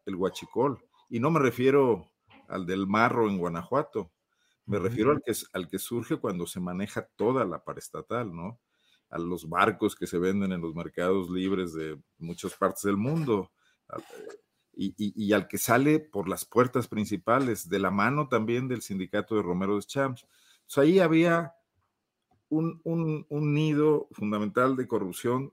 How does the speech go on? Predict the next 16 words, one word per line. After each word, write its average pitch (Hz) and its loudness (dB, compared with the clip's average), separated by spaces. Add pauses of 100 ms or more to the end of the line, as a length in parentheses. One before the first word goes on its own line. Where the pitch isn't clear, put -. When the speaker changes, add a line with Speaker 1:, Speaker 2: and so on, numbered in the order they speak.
Speaker 1:
de 120 -4
esa 113 -4
que 104 -2
tiene 110 -2
a 117 -2
los 107 -2
mexicanos 98 -2
profundamente 107 -4
ofendidos 113 -2 (380)
y - -20
que 104 -4
los 92 -4
hizo 117 0
volcarse 104 0
a 85 -6
votar 98 -2